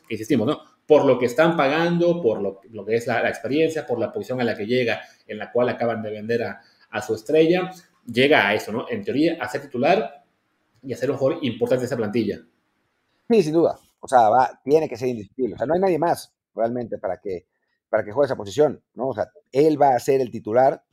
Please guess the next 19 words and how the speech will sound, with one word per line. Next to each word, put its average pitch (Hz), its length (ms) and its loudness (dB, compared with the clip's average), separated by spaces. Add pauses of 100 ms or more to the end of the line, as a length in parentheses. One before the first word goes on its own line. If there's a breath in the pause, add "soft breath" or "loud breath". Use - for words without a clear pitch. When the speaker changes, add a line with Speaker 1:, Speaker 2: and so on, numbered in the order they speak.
(640)
Speaker 2:
salvo 127 440 -2
que 107 220 -4
no 110 360 -4
funcione, 151 440 4
<laughs> - 420 -18
¿no? 147 120 -2
Y 151 40 -2
si 131 80 -8
no 123 120 -2
funciona, 139 340 -2
pues 120 240 -12
tendrán 113 340 -2
que 120 160 -2
improvisar 107 520 -2
algo 120 180 2
el, 101 100 -4
el 101 120 -10
West 131 240 -2
Ham. 85 160 -6